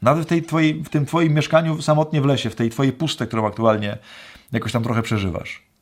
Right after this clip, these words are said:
Kochani, zobaczcie, jak Biblia potrafi wszystko wywracać. Ona, ona pokazuje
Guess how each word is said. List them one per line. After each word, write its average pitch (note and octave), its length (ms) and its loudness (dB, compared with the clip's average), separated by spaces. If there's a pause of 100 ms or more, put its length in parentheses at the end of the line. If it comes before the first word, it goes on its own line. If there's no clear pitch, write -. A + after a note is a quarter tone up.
(520)
Kochani, F3+ 160 -2
zobaczcie, D3+ 320 0
jak A2 80 -2
Biblia A2+ 220 2
potrafi G2+ 360 -4
wszystko - 280 -4
wywracać. G2+ 460 0
Ona, F2+ 180 0
ona B2 180 0
pokazuje D#3 540 0